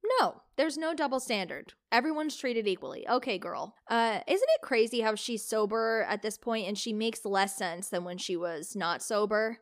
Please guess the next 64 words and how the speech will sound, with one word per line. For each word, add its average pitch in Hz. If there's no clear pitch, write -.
Like, 294
I 381
honestly, 403
I 311
don't 311
mean 285
to 254
be 240
cruel, 202
but 202
this 277
is 392
tough 226
to 196
report 175
on 165
at 190
this 196
point. 196
This 220
is 254
not 208
fun. 180
So 285
she 294
says, 269
"If 311
you 330
think 285
about 190
it, 180
back 233
when 320
I 285
was 269
being 220
followed, 214
there 202
were 202
more 208
tabloids. 220
We 233
didn't 247
have 240
Instagram. 180
We 226
couldn't 233
control 233
social 208
media 202
on 208
our 208
own 190
and 190
have 196
our 196
own 185
voice. 208
So -
I 202
think 220
times 185
have 185
changed." 170